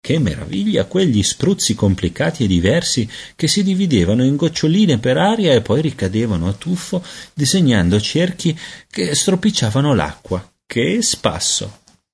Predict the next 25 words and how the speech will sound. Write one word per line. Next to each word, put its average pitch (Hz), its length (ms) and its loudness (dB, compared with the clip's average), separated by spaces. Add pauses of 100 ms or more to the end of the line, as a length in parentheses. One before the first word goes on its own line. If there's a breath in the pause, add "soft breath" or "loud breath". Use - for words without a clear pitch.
(260)
Ehi, 175 600 2
che 190 160 2
bellezza!, 175 760 2
si - 140 -2
sentì 98 400 0
urlare. 90 680 0 (440 loud breath)
Inch, 214 440 2
incac! 214 1160 2 (400 loud breath)
Era 117 260 0
tanto 127 320 2
eccitato 175 560 2
che - 120 2
irrigidì 135 680 4
di 147 100 4
scatto 185 520 0
le 92 140 2
gambe 135 340 4
e - 40 4
le 104 140 4
braccia 180 420 0
e 117 120 4
si - 160 0
rovesciò 107 400 2
sulla 139 280 0
schiena. 76 480 -6